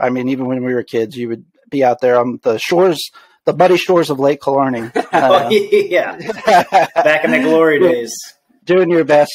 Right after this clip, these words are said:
Speaker 1: to, uh, to fish in the, the turd pond water out
Speaker 2: Yeah.
Speaker 1: there. <laughs>
Speaker 2: They, they're trying, like, it's like,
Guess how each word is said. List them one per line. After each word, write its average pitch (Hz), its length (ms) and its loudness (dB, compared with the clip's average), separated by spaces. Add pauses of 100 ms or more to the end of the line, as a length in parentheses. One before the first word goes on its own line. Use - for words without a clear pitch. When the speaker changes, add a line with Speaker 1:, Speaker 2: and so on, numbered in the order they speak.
(120)
Speaker 1:
to, 147 200 0
uh, 123 320 4
to - 140 -8
fish 139 420 -2
in 127 160 -2
the, 117 240 0
the - 140 -6
turd 147 280 -2
pond 117 300 2
water 113 400 0 (260)
out 131 160 2
Speaker 2:
Yeah. - 60 -2
Speaker 1:
there. 127 340 0
<laughs> - 720 -2
Speaker 2:
They, 175 200 -4
they're 254 220 0
trying, 160 520 2
like, 151 220 0
it's 170 160 -8
like, 214 280 -4